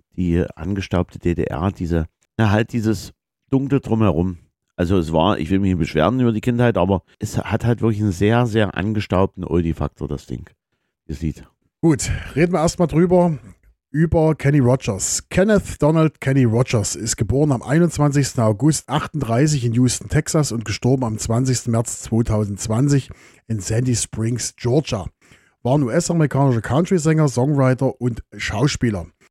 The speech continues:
Speaker 2: der sechzig Jahre lang in der Musikbranche tätig war. Mit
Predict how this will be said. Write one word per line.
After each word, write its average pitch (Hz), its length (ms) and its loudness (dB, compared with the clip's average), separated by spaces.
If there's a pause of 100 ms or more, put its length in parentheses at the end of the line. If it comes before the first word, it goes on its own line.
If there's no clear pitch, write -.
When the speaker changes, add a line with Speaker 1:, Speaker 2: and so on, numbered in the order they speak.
Speaker 2:
der 110 100 0
sechzig 123 480 -2
Jahre 117 300 2
lang 147 340 2 (540)
in 151 300 2
der 123 420 4
Musikbranche 120 640 0
tätig 110 340 -4
war. 85 160 -4 (220)
Mit 117 160 -4